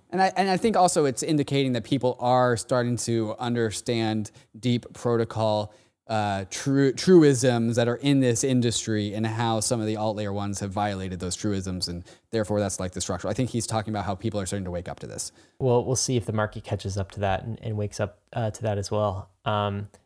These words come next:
Speaker 2: this is a take from David Phelps. "Incredible to realize that Web three kinda has to be desktop only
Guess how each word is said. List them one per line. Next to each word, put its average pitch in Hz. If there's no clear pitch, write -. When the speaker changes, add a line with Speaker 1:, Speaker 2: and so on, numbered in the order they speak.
Speaker 2:
this 131
is 117
a 110
take 110
from 107
David 110
Phelps. -
"Incredible 196
to 175
realize 117
that 107
Web 139
three 131
kinda 135
has 139
to 120
be 95
desktop 107
only 98